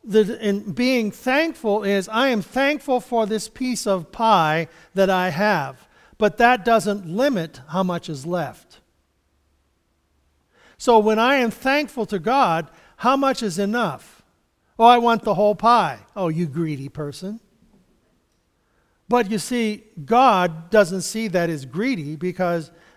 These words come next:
we're not gonna sit down and eat the whole pie. We're gonna sit down and share the pie.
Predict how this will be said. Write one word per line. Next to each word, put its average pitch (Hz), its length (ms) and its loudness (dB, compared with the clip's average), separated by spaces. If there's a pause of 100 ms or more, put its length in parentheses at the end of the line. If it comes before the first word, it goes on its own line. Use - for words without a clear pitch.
we're 240 160 4
not 220 220 2
gonna 196 160 -2
sit 185 240 -6
down 185 240 0
and 170 100 -4
eat 170 180 -6
the 165 120 -8
whole 165 160 -4
pie. 190 400 0
We're 180 160 -4
gonna 175 180 -4
sit 165 240 -10
down 160 300 -4
and 147 160 -8
share 254 320 -6
the 175 100 -12
pie. 117 380 -18